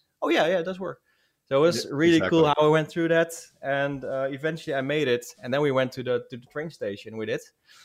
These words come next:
Speaker 1: And we said
Speaker 2: Yep.
Speaker 1: to people like, "Hey, I'm from Bioradar, so can you please check if this makes sense to you?" So they, they were like, "Is this really going to rain that hard tomorrow? I have to get my horses and put them inside."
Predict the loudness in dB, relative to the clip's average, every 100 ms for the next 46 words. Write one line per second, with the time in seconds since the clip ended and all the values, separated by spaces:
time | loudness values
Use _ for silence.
0 | _ _ _ _ -6 -2 0 2 0 -2
1 | -6 -6 0 0 2 2 4 4 4 0
2 | -4 -4 -2 2 2 2 0 -2 -6 -6
3 | -6 -8 -6 -6 -4 -6 -6 -2 -2 -2
4 | -6 -4 -6 -6 -8 _ _ _ -2 2
5 | 2 2 -2 -4 -6 -6 -4 -4 -8 -6
6 | 0 2 4 4 4 0 0 0 2 2
7 | 2 2 0 0 -2 0 2 0 -2 -4
8 | -2 -2 0 -2 2 2 0 -6 -6 -2
9 | -2 -2 -2 -2 -2